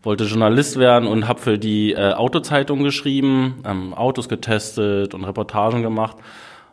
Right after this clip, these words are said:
Eigentlich wollte ich das werden und dann kam aber, hatte ich mich beworben auf einen Studienplatz für einen Masterstudiengang an der Filmuniversität in Babelsberg, äh, Medienwissenschaft. Und es hat dann geklappt.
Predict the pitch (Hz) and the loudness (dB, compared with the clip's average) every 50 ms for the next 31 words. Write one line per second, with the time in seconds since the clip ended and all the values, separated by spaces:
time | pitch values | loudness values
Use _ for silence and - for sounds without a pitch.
0 | _ _ - 117 135 143 139 147 151 147 147 - 135 117 123 117 120 135 165 185 | _ _ -4 -2 -2 2 2 2 2 2 0 0 0 2 4 4 6 6 6 4
1 | 196 170 139 139 143 151 147 143 151 147 147 127 120 135 139 135 135 135 135 135 | 4 4 4 4 4 2 2 2 2 4 4 4 4 4 6 6 6 6 6 4
2 | 131 131 127 131 123 131 - 143 135 139 135 117 107 110 110 113 120 120 123 104 | 2 -2 -4 -6 -6 -4 -2 -2 -2 -2 -4 -4 -2 2 4 4 4 4 4 2
3 | 107 127 113 - - 131 131 135 123 - 127 117 120 - 120 110 107 104 110 120 | 0 0 -2 -4 -4 -4 -2 -2 -2 -2 -4 -6 -4 -4 -2 0 2 4 2 2
4 | 117 - 139 123 - - 123 120 120 117 110 113 104 92 107 107 104 - - 127 | 2 0 -4 -4 -4 -4 -4 -2 0 0 0 0 0 0 0 -2 -2 -2 0 0
5 | 131 123 107 123 131 127 120 117 113 117 120 120 - 127 123 113 107 101 98 101 | 0 0 0 0 0 0 0 0 -2 -2 -4 -6 -6 -6 -6 -4 -4 -2 0 0
6 | 101 120 151 151 147 - - 147 143 151 147 - - - _ _ _ _ _ _ | 2 2 0 -2 -4 -4 -4 -4 -4 -4 -6 -8 -14 -20 _ _ _ _ _ _
7 | _ _ _ _ _ _ _ _ - - - 113 101 101 107 117 123 143 147 147 | _ _ _ _ _ _ _ _ -10 -4 0 0 2 2 4 4 4 4 4 2
8 | 147 170 156 - - 147 151 156 - - - - - - - - - - - - | 2 0 -2 -2 -4 -6 -6 -8 -12 -20 -20 -20 -20 -20 -20 -20 -20 -20 -10 -6
9 | 110 110 104 123 127 120 117 120 117 117 117 110 90 87 - - - - | -4 -2 0 0 2 2 4 4 4 2 2 0 -2 -2 -2 -6 -14 -16